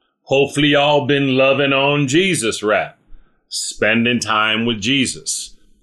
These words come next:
spending time in the Word of God, spending time in your Bible,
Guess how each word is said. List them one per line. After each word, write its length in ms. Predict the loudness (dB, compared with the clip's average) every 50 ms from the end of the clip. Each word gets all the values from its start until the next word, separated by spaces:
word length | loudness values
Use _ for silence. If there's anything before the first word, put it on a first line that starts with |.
| _
spending 760 | -12 -10 -8 -8 -8 -6 -4 -4 -2 -2 -2 -2 -2 -4 -4
time 440 | -6 -4 -4 -2 -2 0 0 0 -2
in 100 | -2 -2
the 80 | -2
Word 240 | -2 -2 -2 -2 -2
of 80 | -2 0
God, 380 | 0 0 2 0 -2 -2 -4
spending 440 | -8 -8 -6 -6 -4 -4 -4 -6 -6
time 380 | -6 -4 -4 -2 -2 -2 -2 -2
in 100 | -2 -2
your 180 | -2 -2 -2
Bible, 540 | 0 0 0 0 0 0 -2 -4 -6 -14 -18